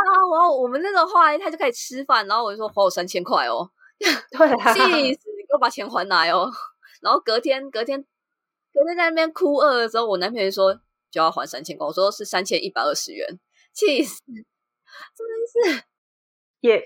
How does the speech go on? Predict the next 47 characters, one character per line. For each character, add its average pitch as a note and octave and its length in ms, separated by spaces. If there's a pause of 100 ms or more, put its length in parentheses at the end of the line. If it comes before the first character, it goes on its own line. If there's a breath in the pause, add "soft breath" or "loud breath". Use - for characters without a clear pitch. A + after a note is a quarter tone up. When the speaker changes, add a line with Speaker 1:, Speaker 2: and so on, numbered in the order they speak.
(160)
Speaker 2:
就 F#4 120
有 C4 160
点 A#3 200
哭 A3 160
笑 G#3+ 180
不 F#3+ 160
得 D3+ 220
吧， D#3 160
<laughs> G3+ 340
就 F3+ 80
这 F#3 140
样 F#3 80
子。 E3+ 160
Speaker 1:
对， A3+ 420
就 C#4+ 80
是 E4 60
好 G#3+ 200
气 C4 140
又 C#4 140
好 C4+ 160
笑， A#3+ 100
就 B3+ 60
觉 G#3+ 100
得 E3+ 60
好， E3 260
你 E3+ 100
吃 F#3+ 220
饭 G3 180
是 F#3+ 80
好 C#3 160
事， E3+ 160
但 C4 160
我 D#3+ 120
真 G3 180
的 G3 60
不 F#3+ 60
知 F#3+ 100
道 F#3 60
你 D3+ 100
前 C#3+ 180
面 D#3 100
在 D3 80
不 D3 160
吃 - 240
什 - 140
么 - 100
东 - 140